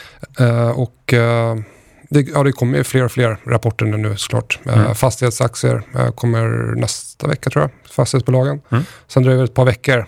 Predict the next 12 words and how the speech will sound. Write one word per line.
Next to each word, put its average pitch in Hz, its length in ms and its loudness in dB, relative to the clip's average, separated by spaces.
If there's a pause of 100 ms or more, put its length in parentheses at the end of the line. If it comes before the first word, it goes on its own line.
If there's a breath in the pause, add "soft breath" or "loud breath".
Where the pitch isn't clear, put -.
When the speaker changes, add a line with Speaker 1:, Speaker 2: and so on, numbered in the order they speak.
(120)
Speaker 1:
eh, 123 220 2
innan 120 240 2
rapportperioden 120 800 0
drar 117 200 2
igång 113 240 -2
på 117 100 0
allvar. 127 380 2 (680 loud breath)
Eh, 120 140 0
men, 127 180 2
men 135 100 2
det 143 60 4
är 151 40 4